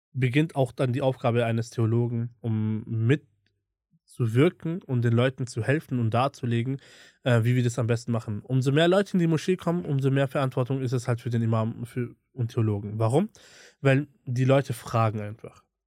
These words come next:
Zum Beispiel, ähm, ich hatte einmal ein Beispiel, ähm, ein Mann wollte fünf Minuten mit mir reden. Dieses, diese fünf Minuten haben sechzig Minuten gedauert. Ja?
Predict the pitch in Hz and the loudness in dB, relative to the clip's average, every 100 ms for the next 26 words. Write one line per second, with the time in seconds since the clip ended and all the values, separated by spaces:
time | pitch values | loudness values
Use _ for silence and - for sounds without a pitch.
0 | - 120 135 156 - 156 185 - _ _ | -14 -2 2 2 2 0 0 -8 _ _
1 | 135 127 123 127 147 139 139 135 131 127 | -2 0 2 0 -2 -2 -2 0 2 0
2 | 123 123 - 120 123 - - _ _ _ | 0 -2 0 -2 -2 -8 -20 _ _ _
3 | _ _ 117 110 107 107 107 107 101 101 | _ _ 0 2 0 -2 -4 -6 -8 -12
4 | - _ _ _ 117 113 120 123 117 117 | -18 _ _ _ 2 4 4 4 2 0
5 | - 156 - 131 135 - 107 110 104 101 | -8 -8 -2 -2 -2 -4 -6 -4 -6 -6
6 | 98 - _ _ _ _ _ 120 120 - | -8 -14 _ _ _ _ _ 2 2 0
7 | 123 127 - 175 147 151 156 143 123 127 | 0 0 2 0 2 0 0 -2 2 2
8 | 117 127 - 120 120 120 117 110 110 113 | 4 2 0 -4 -2 -2 -4 -6 -6 -10
9 | 113 _ _ 135 113 | -14 _ _ 0 2